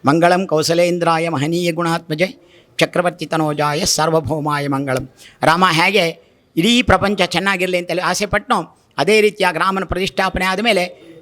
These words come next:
ಮತ್ತೆ ನಮ್ಮ ಭಾರತ ದೇಶನೆಲ್ಲ ಇಡೀ ಪ್ರಪಂಚನೇ ರಾಮರಾಜ್ಯವಾಗಲಿ ಅಂತೇಳಿ ಹೇಳ್ಬಿಟ್ಟು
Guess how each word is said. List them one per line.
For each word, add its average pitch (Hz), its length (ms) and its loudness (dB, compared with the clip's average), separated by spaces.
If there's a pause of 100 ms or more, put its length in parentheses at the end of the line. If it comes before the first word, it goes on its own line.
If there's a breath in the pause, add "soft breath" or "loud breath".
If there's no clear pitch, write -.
(100)
ಮತ್ತೆ 196 320 4
ನಮ್ಮ 220 220 2
ಭಾರತ 185 320 -2
ದೇಶನೆಲ್ಲ 196 580 0 (280)
ಇಡೀ 226 220 0
ಪ್ರಪಂಚನೇ 190 560 -4
ರಾಮರಾಜ್ಯವಾಗಲಿ 170 760 -2
ಅಂತೇಳಿ 151 240 -8
ಹೇಳ್ಬಿಟ್ಟು 156 380 -4